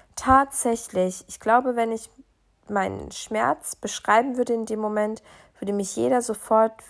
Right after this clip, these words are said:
wegen Herzinfarktgefahr ins Krankenhaus bringen. Dieser Druck auf der Brust ist wirklich sehr, sehr schlimm.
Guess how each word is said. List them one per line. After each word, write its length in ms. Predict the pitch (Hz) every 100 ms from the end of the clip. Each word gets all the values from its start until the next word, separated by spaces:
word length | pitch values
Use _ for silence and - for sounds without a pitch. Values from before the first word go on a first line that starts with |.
| -
wegen 280 | 202 202 196
Herzinfarktgefahr 1300 | 196 220 - - 254 - 226 - - 220 - 208 208
ins 160 | 208 -
Krankenhaus 560 | - 202 202 196 190 -
bringen. 340 | - 190 202 - - - - -
Dieser 300 | 214 214 208 -
Druck 420 | - 220 320 415 -
auf 220 | 214 -
der 140 | 214
Brust 800 | 202 - 208 226 226 - - - -
ist 180 | - -
wirklich 580 | 220 214 214 214 208 - _ -
sehr, 500 | 202 196 220 220 214
sehr 360 | 208 202 196
schlimm. 480 | 202 - - - -